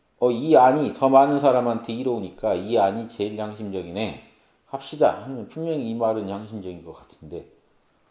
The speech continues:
그 마음에서 결정이 나요. 양심적이냐 아니냐.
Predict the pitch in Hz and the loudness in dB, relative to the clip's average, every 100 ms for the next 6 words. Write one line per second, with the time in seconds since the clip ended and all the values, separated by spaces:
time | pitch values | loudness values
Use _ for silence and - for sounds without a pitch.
0 | _ - 117 90 92 117 139 139 104 90 | _ -8 -4 2 6 6 4 2 -4 -8
1 | 85 71 - 71 65 65 62 60 76 90 | -12 -14 -14 -16 -16 -16 -18 -14 -12 -12
2 | 101 87 82 - 78 65 - 69 123 | -12 -10 -10 -10 -14 -16 -16 -20 -20